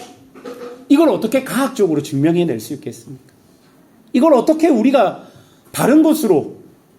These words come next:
말할 수 있겠습니까? 그래서 예수님은 뭐라고 이야기합니까? "너희가 나의 무엇이다? 증인이다"라고 이야기하는 거예요.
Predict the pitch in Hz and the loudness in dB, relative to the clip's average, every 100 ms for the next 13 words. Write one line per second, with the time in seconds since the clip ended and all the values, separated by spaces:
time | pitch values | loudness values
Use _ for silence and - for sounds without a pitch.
0 | - 151 202 294 294 196 165 151 165 127 | -8 -2 0 0 0 -4 -4 -6 -8 -8
1 | - - _ _ _ _ _ _ _ - | -12 -20 _ _ _ _ _ _ _ -4
2 | 180 202 165 135 196 185 175 135 113 127 | 0 2 0 0 0 0 0 0 -4 -2
3 | 156 185 131 117 117 120 117 - - - | -2 -2 -4 -6 -8 -10 -10 -18 -20 -20
4 | _ _ 120 131 131 156 143 120 127 127 | _ _ -4 0 2 2 -2 -2 -2 -2
5 | 139 175 - - 131 117 127 127 - 143 | -2 -6 -12 -20 -12 -2 0 -2 -6 -10
6 | - - _ _ _ - - 127 147 170 | -10 -20 _ _ _ -16 -6 0 0 0
7 | 123 113 113 - 170 117 - - - _ | -6 -12 -16 -18 -18 -18 -20 -20 -20 _
8 | _ | _